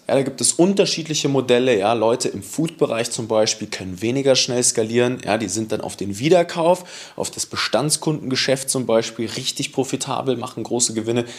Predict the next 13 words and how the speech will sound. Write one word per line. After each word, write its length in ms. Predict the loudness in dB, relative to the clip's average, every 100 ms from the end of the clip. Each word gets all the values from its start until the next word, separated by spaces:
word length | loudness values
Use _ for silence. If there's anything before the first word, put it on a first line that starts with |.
| -16 -18 -10
Es 180 | -2 -2
gibt 180 | 0 0
aber 160 | 2 2
auch 140 | 0
andere 340 | 0 2 2
Businessmodelle 680 | 2 0 0 -2 0 2 2
mit 160 | 0 -4
zum 160 | -6 -8
Beispiel 360 | -8 -6 -2
wo-, 300 | 4 4 2 2
hohen 320 | 6 6 4
Warenkörben 720 | 0 0 -2 0 4 4 4
initial, 640 | 0 -2 0 0 2 2